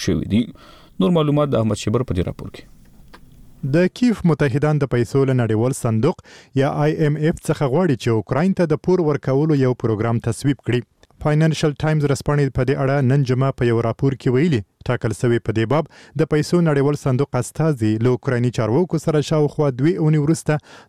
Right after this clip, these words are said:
Speaker 2: د پولند پلازمینه وارسا کې وګوري او دغه پروګرام تر پسرلي پورې نهایي سي.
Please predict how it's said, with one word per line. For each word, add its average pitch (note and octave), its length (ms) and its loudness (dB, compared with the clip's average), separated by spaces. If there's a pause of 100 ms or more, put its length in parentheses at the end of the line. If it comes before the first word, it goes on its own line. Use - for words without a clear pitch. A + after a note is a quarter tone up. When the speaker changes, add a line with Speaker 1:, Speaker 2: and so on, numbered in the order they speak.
(140)
Speaker 2:
د C#3+ 140 2 (120)
پولند D3 340 2
پلازمینه B2+ 460 0
وارسا A2+ 340 0
کې C3+ 220 0
وګوري D#3 340 2 (300)
او - 20 2 (140)
دغه D#3 220 0
پروګرام C#3 380 0 (140)
تر B2 160 -2
پسرلي B2+ 540 0
پورې B2+ 280 2
نهایي G#2+ 420 0
سي. A2+ 120 0